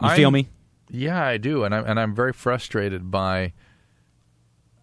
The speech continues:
Speaker 2: the spurious opinions that are out there.
Speaker 1: Sure.
Speaker 2: It, it really is hard. It, and it's strange to me the way people hunker down in these ideological camps as though we were arguing about religion or something.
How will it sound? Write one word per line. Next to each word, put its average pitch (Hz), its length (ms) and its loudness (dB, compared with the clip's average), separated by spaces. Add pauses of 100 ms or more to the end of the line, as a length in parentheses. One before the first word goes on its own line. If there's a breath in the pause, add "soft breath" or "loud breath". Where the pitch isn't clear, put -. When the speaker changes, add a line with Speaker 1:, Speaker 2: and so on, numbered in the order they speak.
(880)
Speaker 2:
the 104 140 -2
spurious 117 640 -2
opinions 92 440 -4
that 78 100 -8
are 73 100 -6
out 69 160 -10
there. - 280 -16
Speaker 1:
Sure. 120 280 4 (240)
Speaker 2:
It, 104 220 -10
it 101 100 -6
really 113 240 -2
is 98 120 -4
hard. 90 280 -4 (360)
It, - 140 -8
and 113 100 -2
it's 110 140 -8
strange 147 640 -4
to 107 80 -8
me 90 160 -8
the 90 120 -8
way 95 160 -4
people 95 500 -6 (380 soft breath)
hunker 117 360 -2
down 101 300 -4
in 92 80 -10
these 90 200 -10
ideological 92 720 -6
camps 104 380 -6
as 90 140 -6
though 104 120 0
we 104 120 -2
were 95 120 -4
arguing 113 340 -4
about 95 300 -4
religion 101 500 -2
or 80 80 -4
something. - 440 -8